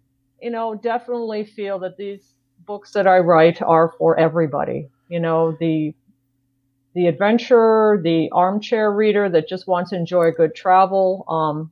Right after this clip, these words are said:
those that, you know, are seeking God, those that are seeking maybe something new in their lives, to those that are, you know, planted firmly in Him,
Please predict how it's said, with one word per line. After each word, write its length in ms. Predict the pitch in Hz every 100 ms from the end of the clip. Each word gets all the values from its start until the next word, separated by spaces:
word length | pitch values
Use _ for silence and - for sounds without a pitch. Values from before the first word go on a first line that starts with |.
| _ 175
those 500 | 196 226 220 226 214
that, 440 | 190 165 - - _ _ _ _ _
you 100 | 277
know, 460 | 240 220 220 214 -
are 160 | 175 180
seeking 760 | - 214 214 233 220 226 202
God, 520 | 220 220 226 247 269 240 _ _ _ _ _
those 200 | 196 196
that 120 | 196 175
are 80 |
seeking 440 | 180 226 214 214 196
maybe 260 | 185 180
something 480 | 185 190 185 185 175
new 200 | 165 170
in 80 | 175
their 220 | 165 156
lives, 480 | 160 156 180 233 233
to 120 | 233
those 360 | 196 202 233 240
that 160 | 240
are, 320 | 240 226 226 220
you 100 | 233
know, 200 | 220 208
planted 500 | - 202 202 214 180
firmly 580 | 185 180 190 196 202 202
in 120 | 196
Him, 480 | 185 214 226 254